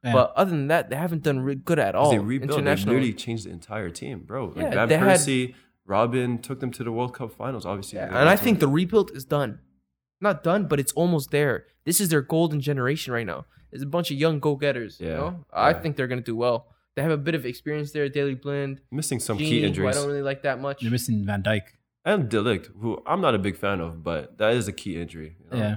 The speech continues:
Speaker 2: I, I honestly think, ah, I'll talk about it when we do, uh, Golden Boot winners.
Speaker 3: Mm-hmm.
Speaker 2: But, um, yeah.
Speaker 3: You know, by the way, uh, Frank de Boer was sacked three <laughs> times in the last four years. Managed to get this job 'cause Koeman obviously joined Barcelona. And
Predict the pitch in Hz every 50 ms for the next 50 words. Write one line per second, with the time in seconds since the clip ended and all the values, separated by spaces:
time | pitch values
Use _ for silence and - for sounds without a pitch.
0 | - _ - 117 123 123 - - - 127 147 160 170 165 - - 175 - 160 -
1 | - - 110 117 - - - - 120 - - 139 - - 120 113 113 107 - 104
2 | 107 110 113 117 - 117 113 117 - _ - - - _ _ - 117 117 110 104
3 | 101 - - _ _ - 107 101 110 95 85 85 - 92 - - - 95 92 117
4 | 139 _ _ _ _ _ _ _ _ _ _ 110 107 - _ _ _ _ _ _
5 | - 131 160 214 185 123 110 127 143 139 131 135 123 101 - - 90 90 87 85
6 | 85 85 82 87 87 - - 127 139 127 104 90 107 139 - 87 82 _ _ -
7 | 90 92 - - - 120 123 127 - _ _ _ _ _ _ _ _ _ - 139
8 | 151 - - 135 131 123 92 95 90 95 92 98 92 - - - 104 95 98 104
9 | 87 85 85 - _ _ _ _ _ _ _ _ - 135 160 175 175 175 151 139
10 | 131 110 139 143 120 101 104 95 82 - - 92 - - 120 110 104 95 90 92
11 | 92 90 - 92 82 95 90 87 85 80 87 87 - - 90 92 92 87 82 82
12 | 78 - - 82